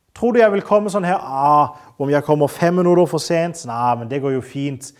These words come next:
Det er jo første dagen." Kommer til lunsjpausen.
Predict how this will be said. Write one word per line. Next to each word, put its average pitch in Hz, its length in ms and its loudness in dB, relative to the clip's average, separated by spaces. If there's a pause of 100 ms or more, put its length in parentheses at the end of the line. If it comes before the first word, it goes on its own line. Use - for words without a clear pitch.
(180)
Det 131 140 -2
er - 20 0
jo 139 80 -2
første 156 480 -4
dagen." 151 540 -2 (1400)
Kommer 180 240 0
til 175 160 -2
lunsjpausen. 185 840 0